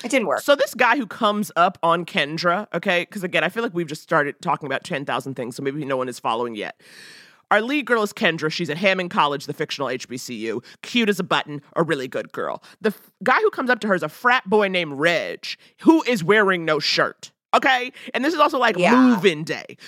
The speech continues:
Speaker 2: So the, I have a lot of problems with this. I have a lot of prob-, 'cause, like, she's a total stranger to you.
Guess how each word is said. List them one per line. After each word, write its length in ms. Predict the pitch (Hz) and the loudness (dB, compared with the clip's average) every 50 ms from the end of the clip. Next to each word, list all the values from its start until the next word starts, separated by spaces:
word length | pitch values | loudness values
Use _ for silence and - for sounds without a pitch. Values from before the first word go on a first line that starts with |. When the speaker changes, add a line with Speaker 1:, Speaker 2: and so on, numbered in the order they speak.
| - - | -20 -16
Speaker 2:
So 160 | - - 254 240 | -8 -6 -4 -4
the, 140 | 277 - | -2 0
I 40 | 247 | 0
have 100 | 285 302 | 0 0
a 60 | 277 | 2
lot 220 | 247 233 208 214 254 | 2 2 2 2 0
of 40 | 254 | -2
problems 360 | 311 269 - - - - 196 | -4 -4 -4 -4 -6 -8 -10
with 100 | 175 - | -10 -8
this. 240 | 180 - 65 160 - - | -8 -8 -8 -4 0 2
I 40 | 240 | 2
have 100 | 285 - | 2 2
a 40 | |
lot 200 | 277 202 196 214 | 2 2 2 2
of 60 | - - | 2 0
prob-, 140 | 285 - - - | -4 -6 -4 0
'cause, 100 | 277 240 | 2 4
like, 160 | 247 220 - - _ _ _ _ _ _ _ _ _ _ _ - | 4 2 0 -6 _ _ _ _ _ _ _ _ _ _ _ -8
she's 260 | - - - 269 262 | -6 -2 -2 2 4
a 120 | 233 196 - | 2 2 2
total 560 | - _ - - - 214 208 269 - 480 427 | -2 _ -14 0 4 6 6 6 6 2 0
stranger 540 | - - - 277 254 240 226 202 156 180 175 | -2 2 4 4 4 4 2 -2 -4 -6 -6
to 120 | - 180 | -6 -8
you. 380 | 160 143 127 104 90 - 185 | -6 -4 -4 -4 -4 -6 -8